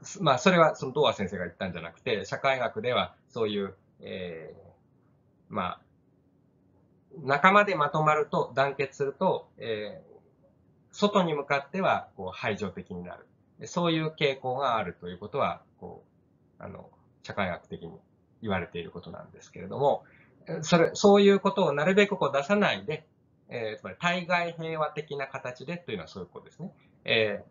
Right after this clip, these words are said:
ー、で、しかしその草の根の助け合いの、えー、精神を復活させることができたならば、その、ビーアイ、ベーシックインカムも日本で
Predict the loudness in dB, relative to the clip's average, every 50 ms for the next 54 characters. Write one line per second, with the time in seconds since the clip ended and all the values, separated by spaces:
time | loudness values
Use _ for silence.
0 | -16 -2 2 4 4 4 2 -4 _ _ -12 -12 -4 0 0 2 2 0 0 2
1 | 2 2 2 0 0 0 2 2 4 4 4 4 4 2 4 4 4 4 2 0
2 | -2 -4 -4 -4 -2 2 4 4 6 4 4 4 6 6 6 6 2 -2 -10 _
3 | _ _ -4 -2 -2 0 -2 -2 -4 -6 -8 -10 -10 -2 2 2 2 2 0 -4
4 | -6 -6 -6 -4 0 4 4 4 4 4 0 -4 _ _ -4 -4 -4 -4 2 2
5 | 2 2 2 -2 -4 -4 -2 2 2 2 2 2 0 -2 0 0 0 2 2 0
6 | -2 -2 2 4 4 6 6 4 4 4 2 2 0 -4 -4 -4 -6 -8 -12 _
7 | _ _ _ _ _ _ _ _ _ _ _ _ _ _ _ _ _ _ -14 -4
8 | -2 0 2 2 2 0 0 -2 -4 -6 -12 -16 -20 _ _ _ _ _ _ _
9 | _ -20 -20 _ _ _ _ _ _ _ _ _ _ _ _ _ _ _ _ _
10 | _ _ -20 -20 _ _ _ _ _ _ _ _ _ _ _ _ _ _ _ _
11 | _ _ _ _ 0 4 6 8 8 10 8 8 6 4 -2 -10 _ -8 2 4
12 | 4 4 4 0 -6 2 4 6 6 6 6 4 2 0 2 4 6 6 6 6
13 | 6 2 0 -2 0 2 0 0 0 0 -2 -4 -4 -6